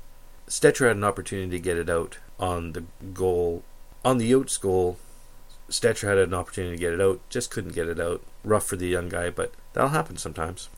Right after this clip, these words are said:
even in not young guys. And then the Canucks have one of their best shifts of the year. They spend, like, two and a half, three <laughs> minutes solid in the Coyote zone. And they get it around and move it around, and they tire out the,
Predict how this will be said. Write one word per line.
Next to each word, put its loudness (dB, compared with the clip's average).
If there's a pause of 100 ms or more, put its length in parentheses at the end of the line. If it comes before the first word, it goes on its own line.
(160)
even -2
in -2
not 0
young -8
guys. -2 (480)
And 0
then 6
the 6
Canucks 2
have 0
one 4
of 4
their 2
best 0
shifts 2
of -2
the 0
year. 4 (420)
They 4
spend, 2
like, -4 (760)
two 0
and 8
a 6
half, 2
three 2
<laughs> 2
minutes 4
solid 4 (140)
in -2 (400)
the 2
Coyote 4
zone. 2 (240)
And 0
they 0
get 2
it 8
around 4
and 2
move 6
it 2
around, 4
and -4 (360)
they -4
tire 2
out 2
the, 0